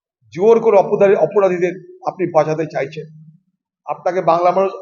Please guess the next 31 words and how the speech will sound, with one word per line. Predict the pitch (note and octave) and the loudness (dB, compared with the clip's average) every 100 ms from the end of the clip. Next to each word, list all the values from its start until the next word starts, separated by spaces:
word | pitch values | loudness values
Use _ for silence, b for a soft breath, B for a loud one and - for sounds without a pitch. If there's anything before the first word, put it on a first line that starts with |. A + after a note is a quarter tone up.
| C#3+ | -2
আগেও | E3+ F3+ - - - - _ _ _ _ _ | 0 -2 -4 -14 -20 -20 _ _ _ _ _
রাস্তায় | D3 D3+ - F3+ | -2 -2 -2 -4
নেমে | F3 | -2
আন্দোলন | E3 E3 F3+ | -4 -2 -4
করতে | F3 F3 E3 | -4 -4 -4
দেখেছে। | D#3 F#3+ - - - _ _ _ _ | -4 -4 -6 -14 -20 _ _ _ _
সেই | - F3 G3 | -8 -6 -4
মমতা | F#3+ G3 G3 | -4 0 2
ব্যানার্জি, | F#3+ F#3+ F#3+ | 4 2 0
আজকের | G3+ D3+ D#3+ - F#3 | 0 0 -2 -4 -6
মমতা | F3 F3+ F3+ | -6 -2 0
ব্যানার্জির | F3 E3+ E3+ E3 - | 0 -2 -4 -6 -6
আন্দোলনের | D3+ E3 E3+ E3 | -6 -4 -6 -6
মধ্যে | D#3+ D#3+ D#3 C#3 _ _ _ | -8 -8 -8 -10 _ _ _
আকাশ | C3+ F#3 F3 E3+ | -6 0 0 0
আর | D#3+ | -6
পাতালের | - D3 E3 E3 | -6 -6 -2 -2
ফারাক | E3+ C#3 D3 - | -4 -6 -4 -6
হয়ে | - | -10
গেছে, | C3+ C#3+ | -14 -8
কারণ | E3+ | -2
আপনি | F3 F3 A3+ D3+ - _ _ _ _ | -2 -2 -6 -8 -10 _ _ _ _
নৈতিকতার | D#3 F#3 G3+ G#3 G#3+ F#3+ | -8 -6 -4 -4 0 0
বিরুদ্ধে | - G3+ - G3+ | 0 -8 0 2
লড়তে | G3 - - D#3+ E3 D3+ | 2 -4 -6 -6 -6 -6
যাচ্ছেন। | C#3+ - C#3+ - _ _ _ _ _ _ _ _ _ _ _ _ _ | -6 -6 -20 -20 _ _ _ _ _ _ _ _ _ _ _ _ _
সেদিন | - F3+ A3+ | -8 -4 0
আপনার | G#3 A3 G#3 | 0 0 -2
পক্ষে | - A3+ | -2 0
নৈতিকতা | G3 G#3 A3 A3 G#3+ G3+ | 0 0 -2 -2 0 0
ছিল, | D#3+ E3+ | 0 -4